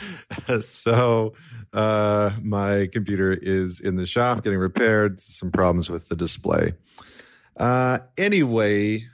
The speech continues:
what, uh, what I wanted to do on this week's midweek mini episode was just recap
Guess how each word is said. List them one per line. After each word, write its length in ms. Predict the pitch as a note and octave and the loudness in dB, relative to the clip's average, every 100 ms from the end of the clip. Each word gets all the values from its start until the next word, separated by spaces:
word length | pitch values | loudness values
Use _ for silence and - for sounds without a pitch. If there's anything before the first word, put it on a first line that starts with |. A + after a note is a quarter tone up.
| _ | _
what, 560 | - A#2+ C3+ C3+ - - | -4 0 2 0 -4 -2
uh, 260 | C3+ B2+ A#2+ | 0 2 0
what 120 | B2+ | 0
I 60 | |
wanted 280 | C3 E3 G3+ | 0 0 -2
to 60 | C3+ | -4
do 320 | A#2+ C3+ C3+ | 0 2 2
on 220 | G#2+ G#2+ | 0 2
this 280 | G#2+ A2+ - | 2 2 0
week's 260 | G#2+ G2+ - | -2 -2 0
midweek 460 | G#2+ F#2 G2+ G2 | 0 0 -2 -2
mini 160 | G#2 G2 | 0 0
episode 460 | F2+ - - G2 | 0 -4 -2 0
was 160 | F2 F#2 | 0 -2
just 320 | - D3 D#3+ | 0 -2 -2
recap 640 | G#2+ A#2+ A#2+ A#2 G2 F#2+ | -2 -2 0 2 2 2